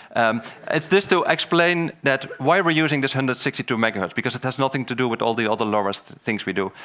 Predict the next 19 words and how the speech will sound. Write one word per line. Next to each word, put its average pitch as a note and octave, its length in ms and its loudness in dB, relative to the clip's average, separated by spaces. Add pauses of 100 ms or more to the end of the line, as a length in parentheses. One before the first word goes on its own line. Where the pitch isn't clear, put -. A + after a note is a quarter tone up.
Simply, C#3+ 320 0
this D3+ 200 2
satellite C#3 460 0
can B2 80 -2
only A#2+ 180 -2
transmit A2+ 460 -2
at F#2 80 -4
this G#2 120 -8
frequency, G#2+ 500 -4
because G#2 260 -4
this C3 140 0
V E3+ 280 -2
des C#3 380 0
protocol B2 360 -2
that A2+ 160 -2
I A2 60 4
was G#2 220 -4
talking A2+ 320 0
about, F#2+ 400 0